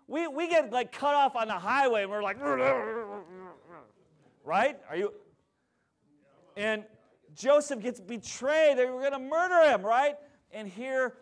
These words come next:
he not only forgives, he reunites and he speaks kindly to them. Is this not a picture of Jesus?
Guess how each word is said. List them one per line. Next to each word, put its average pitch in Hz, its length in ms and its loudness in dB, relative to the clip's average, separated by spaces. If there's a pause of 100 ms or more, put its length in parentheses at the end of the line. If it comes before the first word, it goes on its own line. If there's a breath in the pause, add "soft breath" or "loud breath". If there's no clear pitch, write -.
(160)
he 214 180 -12
not 240 240 -10
only 269 240 -2
forgives, 208 680 -2 (160)
he 196 160 -10
reunites 233 1080 -10 (180 soft breath)
and 180 140 -12
he 208 80 -10
speaks - 720 -20
kindly 220 800 -8 (300 soft breath)
to 190 100 -12
them. 175 220 -10 (120)
Is 302 180 0
this 339 260 0
not 277 200 0
a 269 60 4
picture 269 400 -2
of 196 100 -4
Jesus? 147 800 -12